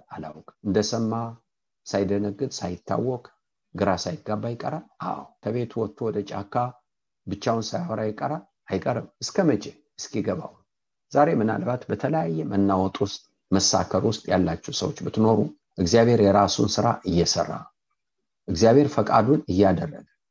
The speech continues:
እየተናወጣችሁ ግራ እየገባችሁ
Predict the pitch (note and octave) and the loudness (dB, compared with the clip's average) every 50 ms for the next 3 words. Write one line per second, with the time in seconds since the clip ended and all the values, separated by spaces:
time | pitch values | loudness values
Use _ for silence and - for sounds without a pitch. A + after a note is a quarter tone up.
0 | _ _ _ _ _ _ _ _ _ _ F3+ F#3 F3+ - D3 C#3 G#2 G2+ F#2+ F#2 | _ _ _ _ _ _ _ _ _ _ -4 -4 -2 -2 -2 -2 -2 -2 -2 -4
1 | F2+ - - - - - - - G#2 G2 F2 F2 F2 E2 - - - D#2+ D2+ - | -6 -8 -8 -10 -10 -8 -10 -8 -6 -6 -6 -4 -6 -8 -10 -10 -12 -14 -12 -10
2 | E2+ D#2+ - - - A#2 | -12 -12 -12 -12 -12 -12